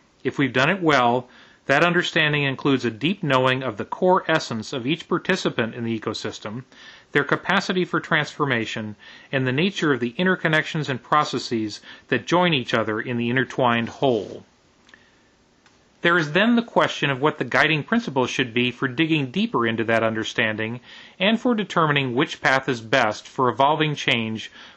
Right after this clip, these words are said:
within the particular business universe we are concerned with. For me, the concepts Peter Goldsberry's team is bringing to us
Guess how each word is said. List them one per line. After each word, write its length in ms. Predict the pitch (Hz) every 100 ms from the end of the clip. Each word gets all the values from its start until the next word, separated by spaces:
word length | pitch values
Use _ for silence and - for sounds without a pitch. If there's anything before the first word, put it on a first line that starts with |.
| -
within 260 | 131 131
the 80 | 127
particular 540 | - 139 196 185 147
business 440 | 120 135 - 123 -
universe 600 | 143 202 110 104 117 -
we 100 | 120
are 100 | 123
concerned 480 | - 131 - 190 143
with. 300 | 101 85 - _ _ _ _ _ _ - _ _
For 220 | _ 170
me, 320 | 165 175 170 117
the 120 | 120
concepts 600 | - 165 165 - 135 -
Peter 320 | - 175 160
Goldsberry's 560 | 135 151 143 131 120 110
team 440 | - 117 107 104 - - -
is 140 | - 117
bringing 380 | 160 165 147
to 260 | 117 - 104
us 220 | 101 -